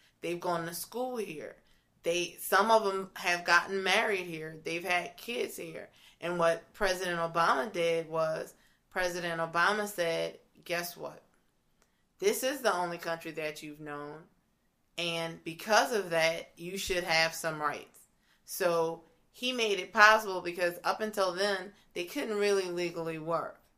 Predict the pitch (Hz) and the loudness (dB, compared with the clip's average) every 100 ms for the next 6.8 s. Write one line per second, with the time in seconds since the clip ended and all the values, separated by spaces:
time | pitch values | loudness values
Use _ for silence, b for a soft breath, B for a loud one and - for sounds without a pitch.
0 | _ _ _ _ 160 160 220 190 175 170 | _ _ _ _ -12 -2 -2 0 -2 -4
1 | 160 - - 226 220 208 196 214 220 _ | -6 -12 -8 -2 0 0 -2 -4 -10 _
2 | _ _ - 160 156 - 202 185 180 180 | _ _ -2 0 -2 0 6 6 6 2
3 | - - - _ _ _ _ 180 175 165 | -4 -14 -20 _ _ _ _ -4 -2 -2
4 | 175 202 180 175 175 - - 175 175 180 | -2 0 2 2 -2 -10 -8 -6 -2 -2
5 | 185 180 165 170 165 170 170 165 - 170 | -2 -2 2 6 6 6 0 -4 -4 2
6 | 165 160 156 165 175 190 208 - | 2 2 -2 -2 -2 -4 -10 -16